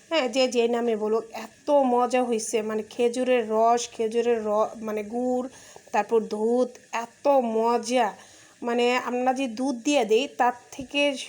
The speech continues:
শুধু দুধে ভিজানোর থেকে এটা দেখ খেতে যে কি মজা ছিল, মানে খুবই মজা ছিল, আলহামদুলিল্লাহ, মন ভরে খেলাম।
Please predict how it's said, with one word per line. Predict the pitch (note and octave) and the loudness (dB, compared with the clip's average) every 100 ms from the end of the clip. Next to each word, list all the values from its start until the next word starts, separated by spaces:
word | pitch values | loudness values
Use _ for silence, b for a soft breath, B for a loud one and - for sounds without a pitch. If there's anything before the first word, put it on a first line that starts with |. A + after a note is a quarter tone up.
| - | -10
শুধু | C4+ D4 | -6 -6
দুধে | C4 D4 B3+ C#4+ | -4 -4 -2 -4
ভিজানোর | B3 C4 C4+ C4+ | -2 0 0 -2
থেকে | C#4+ C4+ C#4 B3 | -6 -4 0 0
এটা | A#3+ B3 | 2 0
দেখ | C4 C4 - | 0 -2 -4
খেতে | - B3 - C#4+ | -4 -4 -2 -6
যে | B3 | -4
কি | B3 - C#4+ | -8 -4 -4
মজা | B3 G#3+ G#3+ C4+ | -2 -4 -2 -4
ছিল, | - B3+ A3 A3 - B B B B | -6 -4 -2 -2 -4 B B B B
মানে | - A3 A3 A3 - - | -4 -2 0 -2 -8 -12
খুবই | - E4 C4 D#4+ | 0 0 4 4
মজা | C#4+ A3 B3 | 4 0 -4
ছিল, | - G#3 | -8 -6
আলহামদুলিল্লাহ, | F#3+ G#3 G#3+ B3+ B3 B3+ B3+ C#4 E4 B B B B | -4 -4 -4 -4 -2 -4 -2 -2 -4 B B B B
মন | A#3+ B3+ C4 | -2 0 0
ভরে | B3 B3+ | 0 0
খেলাম। | B3+ A#3 B3 | -2 -2 -2